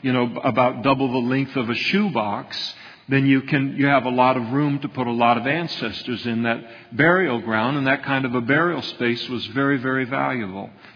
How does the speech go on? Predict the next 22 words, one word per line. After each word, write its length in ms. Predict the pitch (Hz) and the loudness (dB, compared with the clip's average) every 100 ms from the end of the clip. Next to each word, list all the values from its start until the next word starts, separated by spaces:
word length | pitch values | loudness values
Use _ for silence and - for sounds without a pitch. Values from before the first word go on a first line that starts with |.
| _ | _
in 180 | 135 127 | -2 0
those 280 | 123 120 120 | 2 0 -4
days. 760 | 117 131 120 98 92 - - - - - - - - - | -4 -4 -2 -4 -8 -10 -12 -14 -20 -20 -20 -20 -12 -8
And 100 | 135 | -2
so 460 | - 160 160 165 - - - - | 2 4 4 0 -6 -18 -16 0
this 280 | 143 - - - | 0 0 -4 4
tomb, 760 | 165 170 180 190 202 - - - - - _ _ _ | 6 6 4 2 -4 -10 -20 -20 -20 -20 _ _ _
typically 840 | - 160 175 - 156 170 196 - - | 0 2 2 2 4 4 2 -8 -12
carved 420 | - 131 151 143 | 0 4 4 4
with 160 | 147 131 | -2 -2
room 300 | 117 151 156 | 2 4 4
for 160 | - 143 | 2 0
one 340 | 123 143 147 | 2 2 2
body 480 | 139 135 135 143 143 | 4 4 4 2 0
and 140 | 131 127 | -2 -2
then 140 | 131 | -2
some 220 | - 131 | -2 -4
storage 680 | 117 - 143 139 135 123 - | -4 -2 2 2 2 0 -4
kind 220 | - 113 | -4 -4
of 180 | 113 107 | -4 -6
places 540 | - 117 110 - 113 - | -2 0 0 -4 -6 -6
for, 280 | - 117 117 | -2 0 0